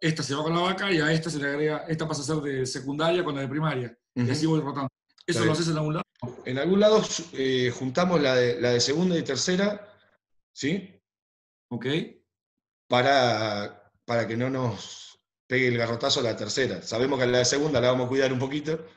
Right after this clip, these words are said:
Speaker 2: y bueno,
Speaker 1: Claro.
Speaker 2: subsidiamos un poco la de tercera.
Speaker 1: Está bueno.
Speaker 2: ¿Está? Pero bueno, no en todos. En casi todos tratamos de mantener la edad.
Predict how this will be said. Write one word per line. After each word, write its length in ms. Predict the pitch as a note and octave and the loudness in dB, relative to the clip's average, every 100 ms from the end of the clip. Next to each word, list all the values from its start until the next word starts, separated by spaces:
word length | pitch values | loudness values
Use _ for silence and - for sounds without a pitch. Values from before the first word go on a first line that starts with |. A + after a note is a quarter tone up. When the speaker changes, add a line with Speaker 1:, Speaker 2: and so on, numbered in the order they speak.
| _ _ _ _ | _ _ _ _
Speaker 2:
y 60 | - | -4
bueno, 260 | A#2 G2+ F2+ | -2 -2 -6
Speaker 1:
Claro. 280 | C3 A#2 - _ | -6 -6 -8 _
Speaker 2:
subsidiamos 840 | - - - C#3+ C#3+ D3 D#3+ D#3+ C#3+ | -20 -8 -2 0 0 4 4 4 2
un 100 | C3+ | 0
poco 200 | C#3 C3 | 0 2
la 80 | B2 | 0
de 60 | |
tercera. 380 | A2+ A2 - G2 F2 - _ _ _ _ _ _ _ _ _ _ _ | 0 -4 -4 -8 -10 -20 _ _ _ _ _ _ _ _ _ _ _
Speaker 1:
Está 180 | _ - | _ -6
bueno. 360 | A#2 A2+ - _ _ _ | -4 -4 -8 _ _ _
Speaker 2:
¿Está? 540 | - B2 - - - _ _ _ _ _ | -4 -4 -4 -12 -20 _ _ _ _ _
Pero 200 | - G#2+ | -6 -4
bueno, 340 | G#2 F#2 F2+ - _ _ | -2 -4 -8 -20 _ _
no 120 | A#2+ C#3+ | -6 -4
en 60 | |
todos. 280 | C3 G#2 G2 | -2 -2 -2
En 80 | B2 | -4
casi 220 | B2+ D#3+ | -2 0
todos 360 | F#3 A3+ - - | 4 4 2 -4
tratamos 380 | C3+ D#3+ E3+ | -2 0 0
de 60 | D3 | 0
mantener 600 | B2+ B2 B2 B2+ A2+ G2+ - | -2 -2 -2 -4 -6 -10 -10
la 120 | G#2 | -8
edad. 420 | A2 G#2 F2+ - | -6 -6 -10 -20